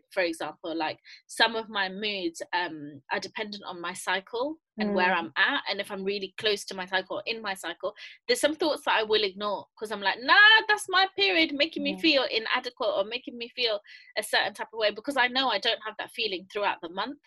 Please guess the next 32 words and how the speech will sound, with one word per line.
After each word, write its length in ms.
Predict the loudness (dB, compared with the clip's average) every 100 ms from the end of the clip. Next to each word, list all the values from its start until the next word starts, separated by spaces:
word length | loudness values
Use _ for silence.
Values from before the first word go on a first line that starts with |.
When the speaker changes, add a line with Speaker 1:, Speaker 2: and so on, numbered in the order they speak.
| _ _
Speaker 2:
Yeah. 300 | -8 -8 -8 -10 0
Speaker 1:
Right? 380 | 2 2 0 -8
So, 420 | 0 4 4 2 -2 -18 -18 -10 -4
it, 120 | -2
yeah, 280 | 2 4 4
I 140 | 4 2
totally 600 | 2 0 0 -2 -4 -8 -12 -2
think 240 | -2 0
that 120 | -6 -6
it's 140 | -4
about 300 | -4 -4 -4
respecting. 880 | -8 -8 -6 -8 -6 -6 -4 -8 _
And 120 | -4 -4
I 100 | -6
feel 380 | -6 -2 2
like 180 | 0 -2
today's 520 | -8 -4 -2 -2 -8 _
podcast 480 | -12 -12 -12 -10 -12 -16
is 180 | -14 -4
really 440 | 0 0 -2 -6
about, 420 | -8 -4 -4 -4 -6
like, 280 | -6 -6 -8 _ -20 -20 _
really 340 | -2 0 0 -2
listening 560 | -4 -4 -10 -8 -8 -8
to 120 | -12
Speaker 2:
Mm. 40 | -8
Speaker 1:
yourself, 560 | -4 -2 -2 -4 -8 _ -4
not 280 | 0 0 -2 -16 -20 _
kind 180 | -2 0
of 160 | 0 -2
taking 340 | 0 0 -2
on 200 | -4 -4